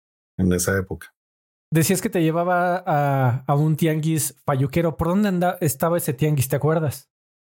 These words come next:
Speaker 1: Sí, mira, del, de tianguis, bueno, u-, había uno que era Tepito, en el,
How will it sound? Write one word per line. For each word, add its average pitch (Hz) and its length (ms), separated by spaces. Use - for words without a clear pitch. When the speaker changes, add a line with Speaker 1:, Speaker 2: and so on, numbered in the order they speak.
Speaker 1:
Sí, 123 180
mira, 113 440
del, 110 420
de 113 260
tianguis, 165 500
bueno, 113 220
u-, 117 280
había 110 340
uno 175 200
que 127 80
era 117 160
Tepito, - 580
en 98 220
el, 87 400